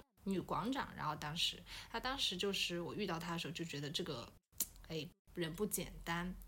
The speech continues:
她给人的气质感觉就不一样，就是那种，就你一看这种可能就是你很有底子。她当时就是看面相嘛，跟我妈聊了几句，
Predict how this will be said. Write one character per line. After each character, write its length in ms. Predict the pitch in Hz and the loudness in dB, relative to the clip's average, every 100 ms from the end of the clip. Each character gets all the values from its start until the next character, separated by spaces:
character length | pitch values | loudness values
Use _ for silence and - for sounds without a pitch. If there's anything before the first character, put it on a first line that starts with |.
| - | -12
她 80 | - | -4
给 140 | 175 175 | 2 4
人 100 | 175 | 4
的 100 | 240 | 4
气 240 | - 381 | 6 6
质 120 | - | 4
感 180 | - 143 | -2 -4
觉 80 | 151 | -4
就 100 | 156 | -4
不 200 | 165 170 | 0 0
一 140 | 160 | 2
样， 220 | 214 202 | 2 2
就 80 | 170 | 2
是 60 | 240 | 2
那 100 | 285 | 2
种， 220 | 202 160 | 0 -2
就 140 | 190 214 | -4 0
你 180 | 180 | 0
一 80 | 151 | 0
看 240 | 208 254 226 | -2 -2 0
这 120 | 208 | 0
种 100 | 180 | 0
可 120 | 185 | -2
能 120 | 160 | -4
就 120 | 175 | -2
是 200 | 190 - - - - - | 0 -2 -4 -14 -16 -4
你 200 | 196 196 - - | -2 0 -2 -6
很 240 | - 202 | 2 8
有 80 | 247 | 8
底 280 | 254 220 147 | 6 0 0
子。 240 | - 143 - - - | -2 -6 -10 -14 -8
她 140 | - 269 | 0 4
当 160 | 320 | 4
时 140 | 339 226 | 4 2
就 120 | 214 | 2
是 160 | 208 190 - | 2 0 0
看 240 | - 254 | 2 4
面 260 | 269 294 254 | 4 4 2
相 260 | - 302 | 4 4
嘛， 120 | 202 | 4
跟 160 | 147 208 | 2 0
我 40 | |
妈 220 | 165 185 208 | 2 2 2
聊 160 | 156 | 2
了 120 | 175 180 | 2 0
几 180 | - | -2
句， 260 | 180 - 165 | -6 -6 -6